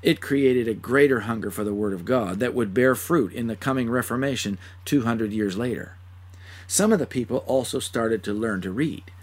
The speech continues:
This began a long process that would develop the intellect of England and would also raise up the middle class, which would eventually open the way for an intellectual break from Rome in England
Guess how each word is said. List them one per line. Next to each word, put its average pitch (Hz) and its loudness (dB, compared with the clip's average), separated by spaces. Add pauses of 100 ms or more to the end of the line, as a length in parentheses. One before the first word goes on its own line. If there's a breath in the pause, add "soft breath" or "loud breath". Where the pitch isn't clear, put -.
(340 loud breath)
This 165 2
began 143 2
a 107 -2
long 151 2
process 139 -4 (240 loud breath)
that 135 2
would 139 4
develop 131 2
the 147 0
intellect 135 2
of 135 0
England 123 0 (280 loud breath)
and 139 2
would 131 4
also 156 2
raise 147 2
up 175 -2
the 151 -2
middle 160 2
class, 156 -4 (240 loud breath)
which - 2
would 120 2
eventually 113 0
open 151 2
the 175 2
way 107 2 (240 loud breath)
for 110 2
an 107 -4
intellectual 156 2
break 131 2
from 131 -2
Rome 104 2 (240 loud breath)
in 143 4
England 95 0